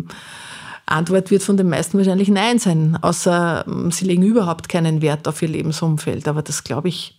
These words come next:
nicht, weil das ist ja außerhalb der menschlichen Logik. Also ich würde schon diese Fragen einfach stark thematisieren. Wie wollen wir da eigentlich leben?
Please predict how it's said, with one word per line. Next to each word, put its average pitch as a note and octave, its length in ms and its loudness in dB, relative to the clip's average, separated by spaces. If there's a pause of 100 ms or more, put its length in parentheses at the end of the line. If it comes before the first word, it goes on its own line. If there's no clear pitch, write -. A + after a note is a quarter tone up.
(120)
nicht, - 400 0
weil C#3+ 140 -2
das - 500 -8 (420)
ist E3+ 240 -6
ja C3+ 360 -4
außerhalb D3+ 520 -4
der D#3+ 100 -4
menschlichen D3 460 -4
Logik. - 440 -8 (600)
Also - 200 0
ich F3 100 0
würde F#3+ 200 4
schon G#3+ 280 4
diese A3 240 4
Fragen F#3 400 0
einfach G3 420 0 (400)
stark - 420 0
thematisieren. F3+ 880 0
Wie F#3 220 2
wollen F3 360 2
wir F3 180 0
da E3 220 -2
eigentlich E3 540 -4
leben? - 360 -4